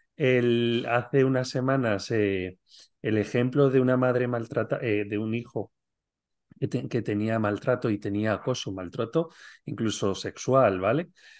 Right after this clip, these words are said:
Em, claro, eso fue un, fue una hostia de realidad que te pone en el sitio, que a veces, eh, necesitas, porque fue ese proyecto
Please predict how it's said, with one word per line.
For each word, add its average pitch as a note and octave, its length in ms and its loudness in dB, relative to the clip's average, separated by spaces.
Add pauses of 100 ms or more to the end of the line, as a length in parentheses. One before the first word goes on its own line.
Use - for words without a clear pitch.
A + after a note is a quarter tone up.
(800)
Em, A2 920 4 (340)
claro, D3 180 4
eso D3+ 140 2
fue F3+ 320 4
un, F3+ 240 2
fue C#3+ 160 4
una E3+ 220 4
hostia D3+ 380 0
de B2+ 100 2
realidad B2+ 640 0 (360)
que B2 100 -2
te A2+ 160 -2
pone A#2+ 240 0
en A#2 80 0
el F#2 180 -2
sitio, - 460 -8 (240)
que A#2 100 -2
a A2 60 4
veces, F3+ 680 -2 (880)
eh, G#2+ 600 4
necesitas, - 840 -6 (140)
porque A2+ 520 0 (280)
fue D#3 480 4
ese D#3+ 220 0
proyecto D#3+ 760 2